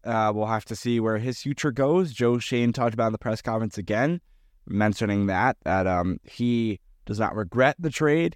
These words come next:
He would do it again today if he had the opportunity to make that trade, which seems to indicate that Darren Waller will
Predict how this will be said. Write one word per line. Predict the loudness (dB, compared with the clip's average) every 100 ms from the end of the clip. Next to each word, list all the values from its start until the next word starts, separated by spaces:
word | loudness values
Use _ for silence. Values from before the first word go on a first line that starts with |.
| _
He | -4
would | 0
do | 0
it |
again | 0 0 -2
today | 0 2 2 2
if | -2
he | 0
had | 0 2
the |
opportunity | 0 -2 -6 -2 0 2 0 -2
to | -2
make | 0 0 2
that | 0 0
trade, | -2 0 2 2 0 _ _ _ _
which | -8 -4
seems | 2 2 2
to | 0
indicate | 0 2 0
that | 0
Darren | 0 2 2
Waller | 2 2 2
will | 2 2 0